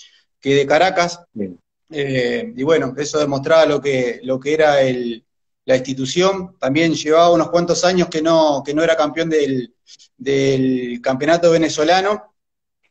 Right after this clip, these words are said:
Speaker 1: Y bueno, también una, un, un buen inicio de camp-, de, de, de torneo ahí en Táchira hizo que la gente acompañara partido tras partido. Y al igual que en Cúcuta, eh,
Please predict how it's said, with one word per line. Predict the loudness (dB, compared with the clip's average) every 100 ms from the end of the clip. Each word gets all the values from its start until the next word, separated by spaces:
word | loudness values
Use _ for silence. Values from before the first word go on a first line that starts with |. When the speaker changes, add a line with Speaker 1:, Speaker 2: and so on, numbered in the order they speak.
| _ _
Speaker 1:
Y | -2 0 2
bueno, | 2 2 -2 -6 -4
también | 0 0 2
una, | 2 0
un, | 0 -2 -2
un | 0 2
buen | 2
inicio | 2 0 0 2
de | 2
camp-, | 2 0 -4
de, | -4 2 2
de, | 4 2
de | 2 0
torneo | 0 0 2 4
ahí | 4 4
en | 2
Táchira | 0 0 0 2
hizo | 2 -2
que | 0
la | -2
gente | -2 -4
acompañara | -2 -2 -2 0 2 2 0 -8 _ _ _
partido | -2 -2 2 2
tras | 2 2
partido. | 2 0 0 0 0 -4 _ -20 -16
Y | -2
al | 0 2
igual | 4 2 2
que | 0
en | 0
Cúcuta, | -4 -4 -2 2 4 4 2 -2 -6
eh, | -4 -2 0 -2 -2